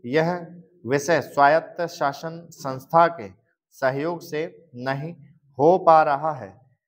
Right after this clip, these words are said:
जैसे कि हमें आशा है और मैं समझती हूँ कि राजनीतिक दल स्वास्थ्य के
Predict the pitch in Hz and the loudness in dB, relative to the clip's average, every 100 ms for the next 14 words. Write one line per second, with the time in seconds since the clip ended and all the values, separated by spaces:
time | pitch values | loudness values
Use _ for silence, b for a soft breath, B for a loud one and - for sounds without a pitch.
0 | _ _ 117 151 160 185 180 185 165 165 | _ _ 0 0 0 -8 -10 -8 -6 -4
1 | 160 147 - 170 165 180 _ _ - 147 | -2 -2 -4 -6 -6 -14 _ _ -2 0
2 | 143 147 165 156 151 - 165 147 143 - | 0 -6 -8 -10 -16 -14 -12 -12 -12 -10
3 | 165 170 B B - 131 147 165 156 151 | -12 -12 B B 0 6 6 6 0 -6
4 | 151 - 170 - 95 107 135 160 175 _ | -6 -6 -8 -12 -6 0 0 -2 -12 _
5 | _ _ _ _ _ - 165 170 175 190 | _ _ _ _ _ 6 6 6 2 -10
6 | 185 170 | -8 -6